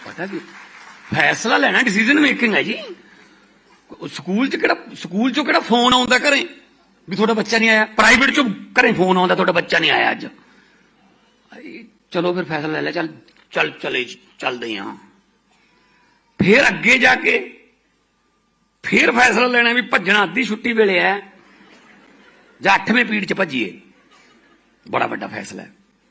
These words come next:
ਫਿਰ ਤੁਹਾਨੂੰ ਇਹ ਥੋੜ੍ਹਾ ਜਿਹਾ ਮਤਲਬ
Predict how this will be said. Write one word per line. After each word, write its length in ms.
ਫਿਰ 280
ਤੁਹਾਨੂੰ 340
ਇਹ 100
ਥੋੜ੍ਹਾ 280
ਜਿਹਾ 220
ਮਤਲਬ 280